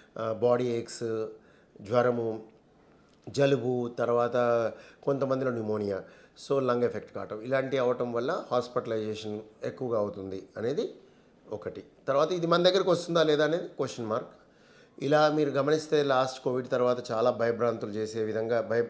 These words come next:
అందరు భయభ్రాంతులు అయ్యే విధంగా చాలా న్యూస్లు వచ్చాయి, అవి వెళ్ళిపోయాయి. మీరు చూ-, గమనిస్తే ఏది జరగలేదు. అప్పటి నుంచి ఇప్పుడు తీసుకుంటే కేరళలో ఏదో జరిగింది, అక్కడ జరిగింది, ఇక్కడ జరిగింది అని చెప్పడం జరిగింది, కానీ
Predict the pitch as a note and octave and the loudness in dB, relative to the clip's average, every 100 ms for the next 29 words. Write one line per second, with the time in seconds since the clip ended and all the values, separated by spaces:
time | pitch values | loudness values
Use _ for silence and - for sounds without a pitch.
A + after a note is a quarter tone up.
0 | - - G#2+ B2+ B2+ B2 A#2+ A#2+ A#2 A2+ | -6 -10 -4 -2 2 2 2 0 0 0
1 | A2 A2 C3+ G3+ - - - - D#3 E3 | 0 0 0 0 -4 -18 -18 2 6 6
2 | D#3 D#3 C#3+ D3 D3 G#3 B3+ C3 B2 B2+ | 6 2 2 0 2 0 2 0 0 -2
3 | B2+ G2+ F#2+ G#2+ G#2 G#2+ A#2+ B2 B2 - | 0 0 -2 -6 -8 -6 -4 -4 -4 -6
4 | A#2 A#2 A2 G#2 F#2+ F#2 F2 - - - | -4 -4 -6 -6 -6 -10 -12 -16 -20 -20
5 | - - - C#3 C3+ D#3 C#3+ C3 B2+ C3+ | -20 -20 -10 -2 0 0 -2 -6 -6 -8
6 | - C3+ C#3 B2+ C#3 C3 B2+ B2+ B2 B2 | -6 -2 -2 0 0 0 0 0 -2 -2
7 | A#2+ A#2+ A#2+ A#2+ A#2+ A#2+ A#2 A#2+ A#2 A#2 | -2 -2 0 -2 -2 -2 -2 -4 -4 -2
8 | A#2 A2+ A2+ G#2+ - A2+ A2 G#2+ G#2+ G#2+ | -2 -2 -4 -6 -6 -4 -4 -4 -4 -2
9 | D3 | 0